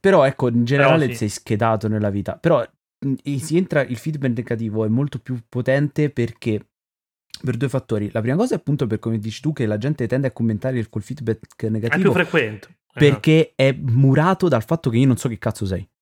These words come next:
Speaker 1: Non ti conosco dal vivo, non ho il tuo numero di cellulare. Ok? Non ho, non, non ti sento tutti i giorni periodicamente, non ti ho davanti alla faccia, quindi non mi puoi prendere a pugni. Sono dis-, distaccato da te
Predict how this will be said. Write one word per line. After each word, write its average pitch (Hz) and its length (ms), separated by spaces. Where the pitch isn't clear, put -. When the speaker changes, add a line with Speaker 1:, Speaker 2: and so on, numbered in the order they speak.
Speaker 1:
Non 143 140
ti - 80
conosco 156 320
dal 107 160
vivo, 98 440
non 127 120
ho 139 80
il 110 100
tuo - 140
numero 110 240
di 104 80
cellulare. 98 640
Ok? - 140
Non 113 140
ho, 135 160
non, 131 160
non 135 100
ti 135 140
sento 123 400
tutti - 260
i - 20
giorni 107 360
periodicamente, 110 560
non 120 100
ti 117 120
ho 131 40
davanti 110 380
alla 110 100
faccia, 117 280
quindi 117 180
non 107 80
mi 110 80
puoi 110 120
prendere 104 280
a - 20
pugni. 101 420
Sono 165 680
dis-, 135 360
distaccato 135 640
da 104 80
te 95 240